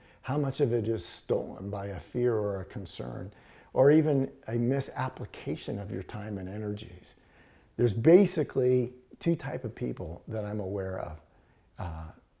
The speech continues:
and those are believers and unbelievers. And I, I'm, I'm not in any way, uh, trying to say everybody's the same, 'cause we're not.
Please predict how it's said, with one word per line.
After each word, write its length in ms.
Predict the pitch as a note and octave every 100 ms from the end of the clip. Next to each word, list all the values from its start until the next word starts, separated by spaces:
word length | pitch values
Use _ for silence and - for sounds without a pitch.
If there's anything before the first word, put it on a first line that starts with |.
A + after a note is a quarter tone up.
| _ _ _ _ _
and 180 | A#2 A2
those 260 | A2+ A2+ A2
are 520 | G2+ G2+ G#2 G2 - -
believers 800 | G2 G#2 A#2+ B2+ C3 B2+ - - _ _ _ _ _ _ _ -
and 120 | F2+
unbelievers. 680 | F2 D#2+ C#2+ D2+ C#2 - - _ _ _ _ -
And 120 | A#2+
I, 60 | -
I'm, 440 | A2+ A2+ A#2+ G#3 - _ _ -
I'm 500 | G#2+ - A2 G#2 - _ _ _ _ _ -
not 380 | C3+ D3+ D#3+ - -
in 160 | B2+
any 240 | B2+ C#3 C#3+
way, 460 | C3+ C3+ B2+ G#2+ - - _ _ _ -
uh, 60 | - - -
trying 180 | C3
to 80 | A#2
say 220 | - A#2 -
everybody's 680 | C3 C3+ A#2+ B2+ A#2+ A2+ -
the 140 | -
same, 600 | - - - A#2+ C3+ C3+
'cause 220 | B2 F2
we're 160 | - E2+
not. 420 | E2+ F#2+ F#2 -